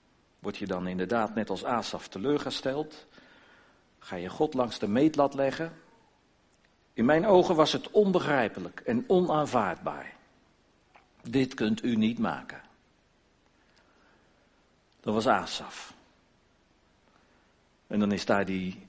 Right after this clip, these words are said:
diepe teleurstelling, die we allemaal wel kennen. En dan is het de vraag van, ja, hoe gaan we daar nou mee om?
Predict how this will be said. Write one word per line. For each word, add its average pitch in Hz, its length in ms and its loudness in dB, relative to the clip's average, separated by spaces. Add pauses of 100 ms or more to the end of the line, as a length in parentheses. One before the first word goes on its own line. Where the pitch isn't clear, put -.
diepe 143 360 -2
teleurstelling, 143 880 0 (1700)
die 123 120 2
we 104 60 4
allemaal 139 320 4
wel 135 120 -2
kennen. 107 420 -2 (720)
En 123 160 -2
dan 120 160 0
is 117 120 -2
het 110 120 -8
de 113 60 -4
vraag 101 380 -4
van, 98 160 -10
ja, 110 320 -4 (1400)
hoe 110 140 -6
gaan 110 160 -2
we 101 80 -4
daar 117 200 0
nou 113 140 -2
mee 98 200 -4
om? 64 120 -14